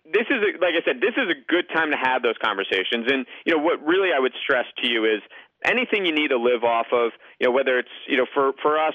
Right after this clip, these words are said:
we usually take about a two-year approach with our clients. You know, maybe, maybe you look at a little bit further out if you're really concerned, you know, maybe a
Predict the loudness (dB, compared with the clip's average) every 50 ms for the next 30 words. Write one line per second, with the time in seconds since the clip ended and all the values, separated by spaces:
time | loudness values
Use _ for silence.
0 | -2 -2 -2 0 0 -2 -2 0 -2 -4 -2 0 -2 0 0 0 0 0 0 0
1 | -2 -6 -4 -2 0 2 2 2 2 2 2 2 2 0 -2 _ -10 -20 -12 -4
2 | -4 -4 -2 0 0 2 2 0 0 -2 -2 0 0 0 0 0 0 0 2 2
3 | 0 -2 -2 -4 -6 -14 -20 -18 -6 0 0 2 2 2 2 0 0 0 0 0
4 | -2 -2 0 0 0 0 2 0 0 2 0 2 0 0 2 2 2 2 2 2
5 | 0 -2 -4 -4 -2 0 0 2 2 2 2 2 2 2 0 0 0 -2 -2 -2
6 | -2 -2 -2 0 2 2 2 2 0 -2 -6 -6 -2 -2 0 0 0 -2 -2 -2
7 | -2 -2 0 -2 -2 -2 0 -2 -2